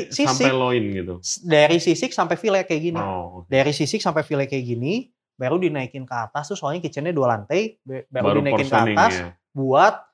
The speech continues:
Speaker 1: eh, sushi chef kita pakai untuk jadi sashimi dan lain-lain.
Speaker 2: Hmm.
Speaker 1: Gitu.
Speaker 2: Oke, oke.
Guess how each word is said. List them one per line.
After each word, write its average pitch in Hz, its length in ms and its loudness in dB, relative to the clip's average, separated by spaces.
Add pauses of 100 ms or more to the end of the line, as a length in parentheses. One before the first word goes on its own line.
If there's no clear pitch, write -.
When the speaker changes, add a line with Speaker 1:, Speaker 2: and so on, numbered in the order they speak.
(200)
Speaker 1:
eh, 139 240 -2
sushi 143 280 -4
chef 147 200 -2
kita 147 240 -4
pakai 196 380 -2
untuk 175 200 -8
jadi 131 220 -12
sashimi 143 420 -12
dan 123 180 -8
lain-lain. 107 460 -14
Speaker 2:
Hmm. 95 340 -16
Speaker 1:
Gitu. 113 440 -6 (340)
Speaker 2:
Oke, - 320 -20
oke. - 340 -20